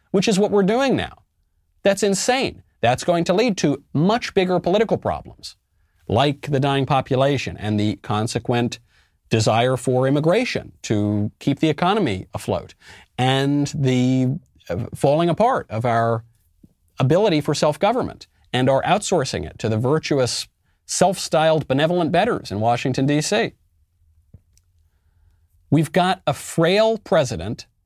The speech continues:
in a frail country, but it doesn't have to be that way. Joe Rogan came out. Joe Rogan, one of the, seriously, one of the thought leaders in our country. I'm not saying that ironically. He, he is. My, I don't know if it, what it says about our country, but he is.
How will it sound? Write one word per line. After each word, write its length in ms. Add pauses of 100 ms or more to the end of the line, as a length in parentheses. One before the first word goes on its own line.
(120)
in 160
a 40
frail 800
country, 380
but 100
it 80
doesn't 240
have 120
to 80
be 120
that 160
way. 140
Joe 200
Rogan 300 (240)
came 180
out. 120
Joe 160
Rogan, 280
one 120
of 60
the, 100 (160)
seriously, 580
one 240
of 140
the 240 (220)
thought 220
leaders 300
in 80
our 100
country. 360 (240)
I'm 160
not 160
saying 200
that 120
ironically. 480
He, 240 (280)
he 180
is. 280
My, 120
I 220
don't 100
know 60
if 100
it, 140
what 140
it 80
says 160
about 160
our 80
country, 340
but 140
he 160
is. 260